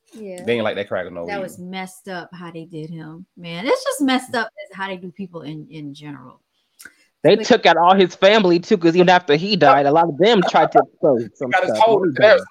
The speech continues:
Speaker 2: no Kennedys no
Speaker 1: No,
Speaker 2: more.
Speaker 1: there's one, um,
Speaker 2: And
Speaker 1: and he's friends with President Trump.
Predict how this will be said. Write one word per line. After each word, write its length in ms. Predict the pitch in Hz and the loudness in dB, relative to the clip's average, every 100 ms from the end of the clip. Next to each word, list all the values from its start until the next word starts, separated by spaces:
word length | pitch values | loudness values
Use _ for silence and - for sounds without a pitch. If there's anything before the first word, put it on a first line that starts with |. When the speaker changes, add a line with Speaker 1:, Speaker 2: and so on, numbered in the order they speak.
| - | 2
Speaker 2:
no 140 | 254 | 4
Kennedys 500 | 254 196 170 135 262 | 4 0 0 -2 0
no 160 | 262 254 | 4 6
Speaker 1:
No, 160 | 285 | 6
Speaker 2:
more. 100 | 302 | 4
Speaker 1:
there's 280 | 277 277 254 | 4 2 0
one, 520 | 202 240 254 214 190 - 202 | -10 -10 -8 -10 -14 -14 -12
um, 320 | 202 185 175 | -10 -12 -10
Speaker 2:
And 120 | - | -10
Speaker 1:
and 80 | 202 | -10
he's 200 | 240 233 | -14 -16
friends 480 | - 254 254 240 - | -12 -10 -10 -12 -14
with 380 | 208 208 202 190 _ | -14 -10 -12 -14 _
President 380 | 226 202 190 170 | -20 -18 -20 -20
Trump. 260 | - 196 | -20 -20